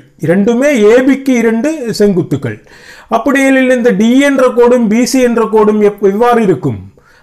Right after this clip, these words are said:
அவை இரண்டும் கண்டிப்பாக இணையாகத்தான் இருக்கும். அதாவது இ டி இணையாகும் பி சி. ரெண்டு இணை கோடுகள்.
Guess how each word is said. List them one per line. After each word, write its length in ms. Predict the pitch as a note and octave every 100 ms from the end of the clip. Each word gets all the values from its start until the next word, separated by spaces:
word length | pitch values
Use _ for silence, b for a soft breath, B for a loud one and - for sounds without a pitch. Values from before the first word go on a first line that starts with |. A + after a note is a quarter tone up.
| -
அவை 220 | D3 F#3
இரண்டும் 400 | F#3 F#3+ A#3+ D#4 D#4 - -
கண்டிப்பாக 960 | E3 G3+ C4 G3+ D3+ C#3 D3 D3+ D3+ b b b - -
இணையாகத்தான் 1000 | F3 G3+ B3+ B3+ G#3+ E3+ E3+ E3 D#3 D#3+
இருக்கும். 400 | C#3+ B2+ - A2+ -
அதாவது 420 | D3+ D#3 D#3 D#3 E3
இ 320 | F#3 A#3 A#3+
டி 260 | A#3 C4 G3+
இணையாகும் 680 | F#3 G#3+ G#3+ F#3 E3 F3+ C#4+ - D3+ B2+
பி 180 | D3+ C3+
சி. 200 | - A#2 _ b b b
ரெண்டு 400 | G#3 C4 C#4 A#3
இணை 280 | A#3+ C4 B3+
கோடுகள். 480 | A#3+ F#3 D3+ A#2+